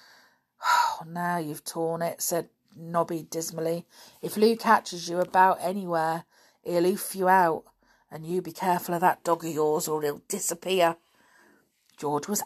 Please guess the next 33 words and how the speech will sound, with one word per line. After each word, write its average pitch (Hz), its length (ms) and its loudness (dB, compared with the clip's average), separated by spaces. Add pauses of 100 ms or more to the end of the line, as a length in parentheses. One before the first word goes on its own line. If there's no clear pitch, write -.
angry 156 460 -4
and 151 80 -6
alarmed. 151 760 -2 (840)
"Disappear? 226 840 6
What 466 180 8
do 427 100 -4
you 392 140 -2
mean? 175 520 -2 (300)
If - 160 -12
you 359 100 0
think 359 340 -4
Timmy 214 320 0
would 170 160 2
let 185 160 4
anyone 202 380 0
steal 190 460 0
him, 160 160 0
you're 185 300 4
wrong." 160 600 6 (560)
"All 202 180 -14
right, 294 440 -2
all 277 140 -2
right, 285 460 4
I'm 196 120 0
only 226 280 -2
telling 262 360 -4
you. 247 340 0 (360)
Don't 226 320 2
fly 277 400 4
at 202 120 2
me 254 260 -2
like 156 320 2
that," 156 460 -2